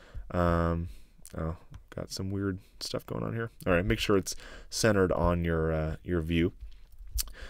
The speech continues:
Once you have that, uh, let's add some constraints. So on the visual effect view, I want it to be, uh, top, left, right, and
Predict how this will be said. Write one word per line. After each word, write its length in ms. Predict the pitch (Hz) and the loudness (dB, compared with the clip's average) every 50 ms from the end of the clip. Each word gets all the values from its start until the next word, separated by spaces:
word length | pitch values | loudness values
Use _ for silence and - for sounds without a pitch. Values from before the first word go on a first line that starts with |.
| - - - - | -14 -10 0 2
Once 180 | 110 110 - | 2 4 4
you 100 | 104 92 | 4 6
have 180 | 92 85 82 80 | 6 6 4 6
that, 280 | 85 90 110 147 - - - | 4 4 4 4 2 2 2
uh, 380 | - 92 90 90 90 92 95 80 | 4 4 6 6 6 4 4 4
let's 220 | 87 92 - - - | 2 2 0 0 2
add 340 | - 87 87 85 82 85 76 | 4 4 6 6 4 4 2
some 220 | - - 80 80 87 | 0 0 0 -2 -2
constraints. 560 | - - 85 - - 73 71 - - - - | -4 -4 -4 0 0 2 2 2 0 0 -2
So 280 | - - 80 82 80 - - | 0 2 2 2 2 2 0
on 240 | 82 92 98 101 | 0 2 2 2
the 60 | 101 92 | 2 2
visual 280 | 92 90 95 87 85 | 2 2 4 2 2
effect 380 | 85 82 - - 85 78 - - | 2 0 0 -2 -2 -2 -2 -2
view, 280 | - 82 110 156 190 - - - - - - - - - - - - - | 0 2 2 2 0 -4 -10 -18 -20 -16 -16 -14 -14 -16 -18 -20 -12 -6
I 120 | - 82 | -2 0
want 180 | 82 85 85 85 | 0 0 0 0
it 120 | - - - | -2 -2 -2
to 160 | - 85 80 | 0 0 0
be, 480 | 80 80 80 80 78 78 78 78 78 - - - - - - - - | 2 2 4 4 4 4 4 2 2 -2 -8 -16 -18 -18 -18 -14 -8
uh, 240 | - 76 76 76 76 - | -6 -2 0 0 0 0
top, 560 | - - 113 120 123 123 127 - - - - - - | -2 2 4 4 4 4 4 0 -4 -10 -6 -4 0
left, 680 | 92 92 95 95 92 92 - - - - - - - - - - - - | 2 4 4 4 2 0 -2 -8 -12 -12 -12 -12 -8 -6 -6 -6 -4 0
right, 340 | 85 85 85 82 85 85 - - - - | 2 2 4 4 2 0 -2 -8 -10 -6
and 720 | - 80 80 78 78 78 76 78 78 78 80 80 78 78 - | -2 0 2 2 2 2 2 2 2 0 0 0 -2 -4 -6